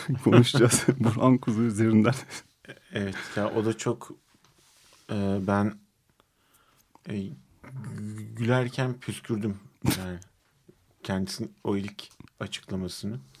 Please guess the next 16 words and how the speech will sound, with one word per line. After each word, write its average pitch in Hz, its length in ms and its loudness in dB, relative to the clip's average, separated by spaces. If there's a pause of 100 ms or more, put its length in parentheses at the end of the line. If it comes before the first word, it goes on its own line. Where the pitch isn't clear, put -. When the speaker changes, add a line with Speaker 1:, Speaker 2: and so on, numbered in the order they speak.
(260)
Speaker 1:
Evet. 95 240 -4 (280)
Speaker 2:
Sonra 117 300 0
da 156 80 0
oradan 127 320 2
kıvırmaya 123 460 0
çalıştılar. 95 440 -8
Yani 98 180 -8 (1300)
açıklamayı 120 580 -2
bir 107 80 -6
hatırlatalım 110 680 -4 (560)
diyeceğim. 101 320 -6
Tabii 104 200 -10
ki - 120 -8
Açık - 300 -8
Radyo 104 320 -2 (300)
dinleyicisi, 101 720 -6